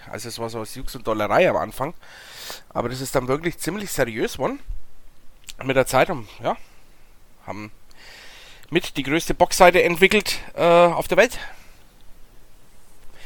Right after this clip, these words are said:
Da schaut jeder drauf, auf Boxrec. Boxrec hat riesen Einfluss auf die Boxszene, sei es in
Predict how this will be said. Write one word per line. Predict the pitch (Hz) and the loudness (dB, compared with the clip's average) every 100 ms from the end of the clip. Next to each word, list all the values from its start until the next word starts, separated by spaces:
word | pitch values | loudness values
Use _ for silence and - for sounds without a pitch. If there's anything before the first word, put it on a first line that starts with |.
| - | -4
Da | - | 0
schaut | 120 143 156 | 4 4 6
jeder | 202 - | 6 6
drauf, | 117 113 - - | 4 0 -2 -12
auf | - 120 - | -8 -6 -2
Boxrec. | 139 - 156 135 - - | -2 0 -4 -4 -8 -2
Boxrec | 151 151 151 | -2 0 -2
hat | 147 - - - - - - - - | -2 -4 -12 -14 -14 -14 -12 2 10
riesen | - 262 226 | 10 10 6
Einfluss | 165 190 196 185 | 6 6 2 2
auf | 175 | 0
die | 180 | 2
Boxszene, | 170 - - 160 160 160 - | 0 0 -2 0 2 2 0
sei | - 131 139 | 2 4 4
es | 135 - | 2 -4
in | - 135 127 127 123 120 | -2 0 0 -2 -4 -4